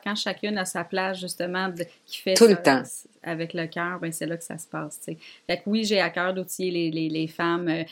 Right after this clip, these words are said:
Speaker 1: dans l'amour de soi, dans la
Speaker 2: Oui.
Speaker 1: gestion de la charge mentale.
Speaker 2: Ouais.
Speaker 1: Puis c'est justement de, de s'unir, de s'unir pour se, se faire rayonner
Speaker 2: Mm.
Speaker 1: les unes les autres.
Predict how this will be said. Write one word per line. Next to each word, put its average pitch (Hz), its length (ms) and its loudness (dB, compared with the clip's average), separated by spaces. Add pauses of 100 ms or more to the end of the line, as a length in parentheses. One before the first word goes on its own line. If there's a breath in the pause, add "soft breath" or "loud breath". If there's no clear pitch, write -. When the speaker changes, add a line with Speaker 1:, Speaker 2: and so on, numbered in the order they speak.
(140 loud breath)
Speaker 1:
dans 170 120 0
l'amour 170 260 0
de 170 100 0
soi, 175 240 -2
dans 170 120 0
la 165 80 0 (100)
Speaker 2:
Oui. 175 80 8
Speaker 1:
gestion 233 160 6
de 170 60 -8
la 165 80 -6
charge 160 260 -6
mentale. 170 340 0
Speaker 2:
Ouais. 175 200 2 (220 soft breath)
Speaker 1:
Puis 180 180 -6
c'est 185 240 0
justement 165 560 0
de, 156 240 -2
de 170 140 0
s'unir, 196 920 0 (260 soft breath)
de 170 140 0
s'unir 190 840 0
pour 147 120 -12
se, 147 220 -4
se 165 160 -4
faire 170 200 -4
rayonner 165 440 4
Speaker 2:
Mm. 180 40 -8
Speaker 1:
les 160 220 -4
unes 170 140 -2
les 160 240 -2
autres. 165 140 -2